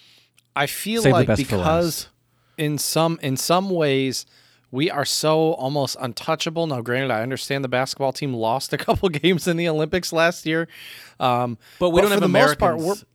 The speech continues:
Speaker 2: that care about any other basketball league than the American
Speaker 1: Right.
Speaker 2: League.
Speaker 1: Right. Well, and the funny thing is, too, though, Jared, is that the N B A is kind of the league that's watched by
Speaker 2: Right.
Speaker 1: any big basketball heads around the world.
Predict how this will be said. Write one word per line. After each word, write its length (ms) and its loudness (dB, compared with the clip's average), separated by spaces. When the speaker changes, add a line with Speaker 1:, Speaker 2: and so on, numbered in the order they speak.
Speaker 2:
that 160 -4
care 140 2
about 200 -2
any 240 -2
other 420 -2
basketball 520 0
league 380 -4
than 180 2
the 80 0
American 400 2
Speaker 1:
Right. 80 -12
Speaker 2:
League. 240 -14
Speaker 1:
Right. 260 -2
Well, 160 2
and 120 -2
the 60 2
funny 280 -2
thing 180 -2
is, 180 0
too, 180 -4
though, 140 2
Jared, 340 -2
is 260 -6
that 260 -2
the 300 -2
N 160 0
B 200 0
A 160 4
is 300 -2
kind 260 -2
of 240 -6
the 140 4
league 580 2
that's 420 -6
watched 360 0
by 80 2
Speaker 2:
Right. 180 4
Speaker 1:
any 220 -2
big 340 -2
basketball 580 -2
heads 440 -6
around 260 -2
the 60 -4
world. 380 -2